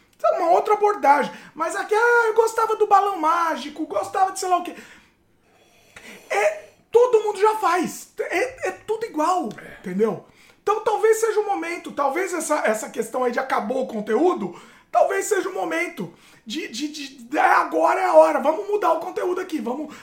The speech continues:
Speaker 1: não vai dar agora, eu não vou poder fazer modinha e vou ter que pro-, procurar outra coisa,
Speaker 2: Só
Speaker 1: né?
Speaker 2: que é um caminho longo,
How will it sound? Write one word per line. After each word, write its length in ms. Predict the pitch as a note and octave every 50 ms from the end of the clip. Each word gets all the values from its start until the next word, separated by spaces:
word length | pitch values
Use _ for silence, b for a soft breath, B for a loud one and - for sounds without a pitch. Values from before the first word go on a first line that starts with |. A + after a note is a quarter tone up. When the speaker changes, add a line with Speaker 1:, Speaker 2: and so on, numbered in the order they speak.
| B B
Speaker 1:
não 120 | C4+ C4+
vai 180 | - D#4+ D4+ -
dar 160 | - D#4+ D4+
agora, 260 | D4 D4 D4+ D4 D4 D#4+
eu 40 | D#4+
não 100 | F4 E4
vou 120 | E4+ D#4+
poder 240 | - D#4 D#4+ D#4+ -
fazer 200 | - D4 B3 D4
modinha 600 | D4+ D4+ C#4 A3+ G3 A#3+ C#4+ D#4+ F4 F4+ F#4 F#4 B B B B B B B B B -
e 40 | D4
vou 140 | D#4 E4 E4+
ter 120 | - E4
que 80 | - -
pro-, 200 | - - D#4 D#4
procurar 340 | - - D#3+ - D#4+ - D4+
outra 180 | D4 - - -
coisa, 380 | - E4 C#4+ B3+ G#3 F#3 F#3
Speaker 2:
Só 40 | F3
Speaker 1:
né? 80 | G3 A3+
Speaker 2:
que 60 | A3+
é 40 | G3+
um 100 | G#3 -
caminho 680 | - G#3 G3 - D3 D3 C#3 C#3 D3 D#3+ F3+ G#3+ C#4 C#4+
longo, 580 | G3+ E3+ F3 E3+ F#3 G#3+ A#3+ - - E4 F4